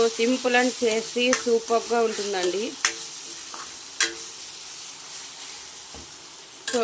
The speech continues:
టమాటాలన్నీ బాగా మగ్గిపోవాలన్నమాట. So, ఇప్పుడైతే మనము ఈ పీసెస్ అన్నీ సపరేట్గా తీసి పెట్టుకోవాలన్నమాట. అక్కడ టమాటా వేగేలోపు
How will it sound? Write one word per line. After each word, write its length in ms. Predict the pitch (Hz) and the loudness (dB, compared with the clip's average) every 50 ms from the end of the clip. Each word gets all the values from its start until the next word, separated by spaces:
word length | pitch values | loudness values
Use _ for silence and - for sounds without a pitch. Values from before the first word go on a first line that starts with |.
| 220 208 - | 2 2 4
టమాటాలన్నీ 640 | 202 196 202 196 208 220 208 202 190 190 214 247 240 202 196 | 4 6 6 6 6 6 6 6 6 6 4 2 4 4 4
బాగా 240 | 180 180 180 190 185 180 | 4 4 4 2 0 0
మగ్గిపోవాలన్నమాట. 760 | 160 156 170 165 170 180 175 170 156 156 156 156 156 156 151 175 180 233 269 - | -2 -4 -6 -4 -2 0 0 0 0 -2 -4 -6 -6 -6 -6 -4 -6 -6 -2 0
So, 100 | 208 202 180 | 0 0 0
ఇప్పుడైతే 360 | - 185 202 208 208 - 233 226 202 | 2 6 6 8 10 10 10 10 10
మనము 260 | 190 185 190 233 294 453 453 - - - - - - - - - - - - - - - - - - - - - - - - - - - - - - - - - - - - - - - - - - - - - - - - - - - - - - - - - - - - 214 202 | 8 6 6 4 4 2 2 0 -6 -14 -16 -16 -18 -18 -18 -12 -6 -6 -4 -4 -6 -8 -14 -16 -14 -14 -12 -12 -14 -14 -16 -16 -18 -18 -18 -18 -18 -18 -18 -18 -18 -18 -16 -16 -16 -16 -16 -16 -16 -18 -18 -18 -18 -16 -16 -16 -16 -16 -16 -16 -16 -16 -16 -16 -14 -8 -4 -2 -2
ఈ 20 | 202 - - | -2 0 2
పీసెస్ 380 | 226 226 226 - 233 226 226 214 | 2 2 4 4 4 6 6 6
అన్నీ 160 | 196 220 262 - - | 8 8 6 6 6
సపరేట్గా 440 | 214 190 - - 202 202 190 214 220 - 196 | 6 4 6 4 4 4 4 2 0 2 0
తీసి 160 | 180 - - 180 | -2 0 0 -2
పెట్టుకోవాలన్నమాట. 640 | 175 - - 165 156 151 143 151 151 151 147 - 160 156 - - - 190 | -2 0 0 0 2 2 0 0 0 2 0 0 -2 -6 -8 -4 -2 -2
అక్కడ 160 | 180 - 185 175 160 180 | 0 2 2 2 4 6
టమాటా 420 | 175 170 180 185 190 180 202 220 294 359 - - - - - - - - - - - - - - - - - - - - - - - 190 | 6 8 8 6 6 6 6 4 4 2 -2 -8 -16 -16 -16 -16 -16 -18 -18 -18 -18 -18 -18 -18 -18 -18 -18 -18 -18 -18 -16 -12 -8 -4
వేగేలోపు 600 | 185 185 175 175 185 170 170 165 156 156 160 262 | -4 -2 -2 -2 -2 0 0 0 -2 -2 -4 -4